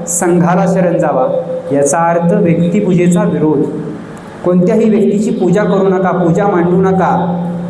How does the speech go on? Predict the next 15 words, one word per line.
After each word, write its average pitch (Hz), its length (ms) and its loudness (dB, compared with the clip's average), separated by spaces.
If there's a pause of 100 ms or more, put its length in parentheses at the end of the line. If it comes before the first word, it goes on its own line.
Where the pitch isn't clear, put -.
तुम्हाला 180 420 2
मिळेली 180 500 2
राज्यघटना 175 600 0 (520)
ही 208 140 2
तुम्हाला 196 340 2
न्यायाप्रमाणे 180 680 2
आहे 165 560 0 (140)
आणि 170 120 2
ती 175 480 2
तुमच्या 208 340 2
पुढच्या 180 560 2
जगण्याचा 175 520 0 (100)
एक 180 180 0
आविष्कार 165 480 0
आहे. 131 180 -2